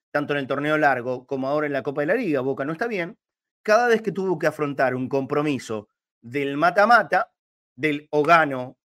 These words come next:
o quedo eliminado, Boca pasó. Como sea, pero Boca pasó. Por penales, pero Boca pasó. Por poquito, pero Boca pasó. Y ojalá que eso pase también el domingo. Si puede ser con más tranquilidad, bueno,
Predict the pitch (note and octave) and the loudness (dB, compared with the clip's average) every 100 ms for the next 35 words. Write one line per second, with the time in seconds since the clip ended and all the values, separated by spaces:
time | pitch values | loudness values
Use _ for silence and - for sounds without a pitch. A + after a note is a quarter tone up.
0 | - C#3+ C3+ E3+ E3+ F3+ G3 G#3+ A3 A3+ | -8 -6 -2 -2 0 -2 -2 0 2 0
1 | C4+ _ _ _ C#3 D3 F3 E3 C3+ - | -4 _ _ _ -6 -2 0 0 -4 -12
2 | F#2 _ _ _ A#2+ F#2+ - A3 G3+ _ | -18 _ _ _ -16 -10 -2 -2 -2 _
3 | - A#2+ A#2+ E3+ E3+ A#2+ - A2+ F2+ _ | -12 -8 -6 -4 -4 -6 -12 -14 -14 _
4 | _ C#3 A2 D3+ A3+ D4 A#3 - - A#2+ | _ -6 -4 0 0 2 -4 -6 -12 -10
5 | A#2+ C3+ A#2+ A2 C5+ - - _ _ _ | -8 -8 -10 -8 -4 -4 -6 _ _ _
6 | _ _ _ _ D3 D3 E3+ F3+ D4+ D4+ | _ _ _ _ -4 -2 -2 0 0 0
7 | - D3+ C#3+ G#3 E3+ - C3+ - A2+ _ | -4 -2 0 2 0 -2 -4 -4 -6 _
8 | _ _ _ _ - D3+ E3+ F3+ F#3+ F#3+ | _ _ _ _ -2 0 2 2 2 -2
9 | E3+ D#3 F3 D3+ C#3+ D3 D#3+ D#3+ D3 D3+ | -2 -2 -2 -2 -2 -2 -2 -2 0 0
10 | F#3 E3 A#2+ A2+ G#2+ _ _ _ _ - | 0 -2 -4 -8 -12 _ _ _ _ -6
11 | D#3 C#3+ E3 D3+ D#3 D3+ D3+ D#3 D3 D#3 | -4 0 0 2 0 0 -2 -4 -4 2
12 | F#3+ G#3 G#3 D#3 D#3+ C#3+ C#3 C#3 | 4 4 0 0 2 2 -4 -8